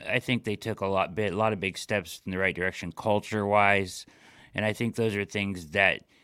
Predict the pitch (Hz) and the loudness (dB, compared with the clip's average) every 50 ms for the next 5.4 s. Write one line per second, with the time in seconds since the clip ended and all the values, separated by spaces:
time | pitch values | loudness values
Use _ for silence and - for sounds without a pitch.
0 | _ _ _ _ _ - - 196 240 233 220 - - - 190 175 160 147 139 135 | _ _ _ _ _ -2 6 8 10 10 10 8 8 8 8 10 10 10 8 8
1 | 127 120 107 85 87 90 92 98 104 107 110 113 85 104 117 120 117 147 175 175 | 6 6 4 2 0 -2 0 2 4 4 4 4 2 0 0 0 2 2 4 4
2 | 170 170 - - - 139 139 131 127 120 107 95 104 110 113 113 107 104 101 95 | 4 4 4 4 4 2 2 4 2 2 2 4 4 4 6 6 6 4 2 0
3 | 87 110 120 110 - - - - - - - - - 120 110 110 95 92 107 101 | 0 -2 -4 -4 -4 -6 -8 -8 -8 -8 -8 -6 -4 -4 -2 -2 -4 -4 -4 -4
4 | 98 95 92 98 - - - 107 98 92 67 82 104 104 85 - 87 82 95 98 | -4 -4 -6 -8 -6 -2 -2 -2 0 -2 -2 -2 -2 -2 -4 -6 -10 -10 -8 -6
5 | 90 80 80 80 85 82 80 80 | -4 -4 -4 -4 -6 -6 -6 -8